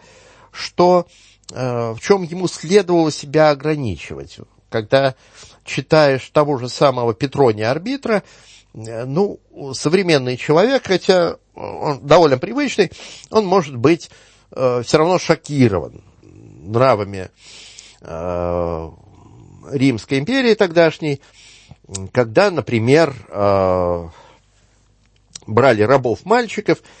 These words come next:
и их специально кастрировали, чтобы из них вырастали такие женоподобные евнухи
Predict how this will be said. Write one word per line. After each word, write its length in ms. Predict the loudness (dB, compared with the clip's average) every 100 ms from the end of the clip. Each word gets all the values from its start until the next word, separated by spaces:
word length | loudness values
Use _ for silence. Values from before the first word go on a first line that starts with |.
| -20 _
и 140 | 4 4
их 60 |
специально 720 | 4 -2 -4 2 4 4 2
кастрировали, 800 | -6 -8 -8 -6 -2 0 2 0
чтобы 300 | -2 -2 -2
из 100 | -2
них 200 | -4 -2
вырастали 580 | 2 2 0 2 2 2
такие 360 | -4 -10 -10 -8
женоподобные 800 | -6 -2 -2 2 0 0 -6 -4
евнухи 600 | 0 0 -2 -4 -6